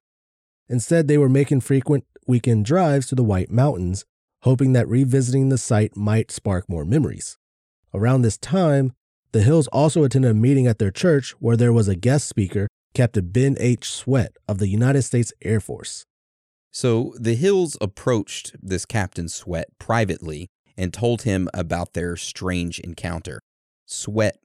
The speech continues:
Speaker 2: was particularly interested in the missing time of the Hills account. He was like, "Hey, you got a really strange account, but what about the missing time that happened? I wanna know more about that."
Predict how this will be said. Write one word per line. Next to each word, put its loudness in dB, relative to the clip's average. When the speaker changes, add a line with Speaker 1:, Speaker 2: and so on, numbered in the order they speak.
Speaker 2:
was -4
particularly -2
interested -4
in -4
the -4
missing -4
time -8
of -4
the -6
Hills -4
account. -10
He -6
was -8
like, -6
"Hey, -2
you -4
got 0
a -2
really 0
strange -6
account, -6
but 0
what 2
about -2
the -2
missing -2
time -4
that -2
happened? -6
I -2
wanna 0
know 0
more 0
about -2
that." -2